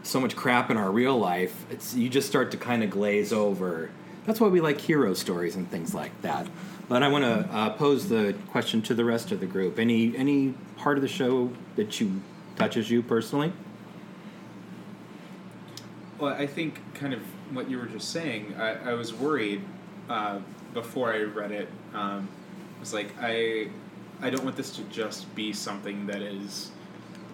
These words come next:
Speaker 2: anti-Trump and saying the same things that we're all saying and we're all thinking over and over and over again. And it's not. There are so many layers that go into these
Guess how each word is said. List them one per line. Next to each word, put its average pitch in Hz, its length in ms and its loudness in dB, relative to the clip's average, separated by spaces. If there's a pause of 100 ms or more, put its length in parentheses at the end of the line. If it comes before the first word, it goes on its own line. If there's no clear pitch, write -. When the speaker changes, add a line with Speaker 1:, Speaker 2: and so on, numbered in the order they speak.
(440)
Speaker 2:
anti-Trump 110 800 -2 (840)
and 117 160 -4
saying 117 320 0
the 110 60 0
same 127 300 -2
things 107 260 -4
that 92 140 -8
we're 110 160 -2
all 120 240 0
saying 104 300 -4
and 104 100 -10
we're 104 160 -6
all 110 180 -2
thinking 101 520 -6 (100)
over 104 300 0
and 98 120 -2
over 98 280 -6
and 90 100 -6
over 104 260 -4
again. 92 300 -6 (440)
And 107 120 -6
it's 101 240 -6
not. 113 520 -4
There 110 140 2
are 104 60 -4
so 127 240 0
many 117 240 -2
layers 101 560 0
that 104 140 -6
go 104 180 0
into 104 280 -4
these 101 480 -4